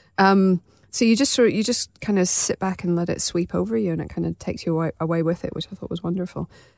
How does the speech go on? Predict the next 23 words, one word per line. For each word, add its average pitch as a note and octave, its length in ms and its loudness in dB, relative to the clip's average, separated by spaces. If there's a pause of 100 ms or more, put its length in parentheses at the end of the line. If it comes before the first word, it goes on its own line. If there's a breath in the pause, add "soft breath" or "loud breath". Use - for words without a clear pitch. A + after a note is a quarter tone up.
(100)
Um, F3+ 280 4
great, G#3+ 220 0
great - 160 -2
performances. E3 580 -4
I E3 40 -6
mean, E3 160 -4
I E3 60 -4
don't - 140 -8
really E3 140 -6
have E3+ 140 -10
to - 80 -10
say E3+ 160 -6
that. F3 180 -6
Everyone D#3+ 460 -4
has F3+ 160 -6
been F3 180 -2
saying E3 280 -4
that. F3 260 -6 (440)
Um, E3+ 380 2 (200)
but, E3+ 260 -2 (200)
but F#3 180 0
really A3 380 0
just F#3+ 200 -6